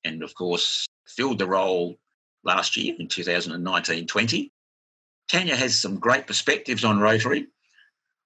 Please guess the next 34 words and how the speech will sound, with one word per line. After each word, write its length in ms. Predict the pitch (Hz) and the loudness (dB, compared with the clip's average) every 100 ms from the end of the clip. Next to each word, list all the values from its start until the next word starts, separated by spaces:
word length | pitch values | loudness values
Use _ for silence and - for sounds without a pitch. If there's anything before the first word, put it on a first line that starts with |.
| _ | _
Rather 360 | 98 123 131 113 | 2 4 4 4
than 320 | 101 98 87 - | 2 0 -4 0
me 200 | 123 175 | 0 2
telling 320 | 131 107 87 | 2 2 0
you 140 | 85 | 0
about 360 | 78 78 78 - | 0 2 0 2
that, 260 | 92 - _ _ _ _ _ - | 0 0 _ _ _ _ _ -2
what 120 | 143 | 2
I 60 | 107 | 4
might 260 | 110 - | 2 0
do 180 | - 90 | -2 -4
now 600 | 92 143 110 120 175 - - | 0 0 2 0 -2 -8 -2
is 380 | 117 113 110 - 104 | 2 4 2 -4 -6
invite 400 | 92 113 107 107 - | -2 2 2 0 -6
Tanya 500 | - 208 170 82 80 - - | -2 0 2 0 0 -8 -4
to 80 | 107 | 0
set 240 | - - | 0 0
the 80 | 120 | -2
scene 460 | - 110 107 101 | 2 4 4 2
for 520 | 101 98 104 104 104 - _ _ _ _ _ _ | -2 -2 0 2 2 -2 _ _ _ _ _ _
the 60 | 85 | -2
next 220 | 98 - | 0 0
stage, 420 | 95 92 92 90 - - | 2 2 2 -2 -10 -2
where 200 | 92 90 | 0 0
to 220 | - 82 | 2 0
from 200 | - 80 | 0 -2
here. 260 | 78 65 - | -2 -4 -2
Over 220 | 98 113 110 | 2 4 4
to 80 | |
you, 240 | 95 95 92 | 2 2 0
past 320 | - 98 - | 2 2 2
District 300 | 90 92 - | -4 -4 0
Governor 260 | 90 85 80 | 0 0 -2
Tanya. 400 | 78 71 - | -2 -4 -10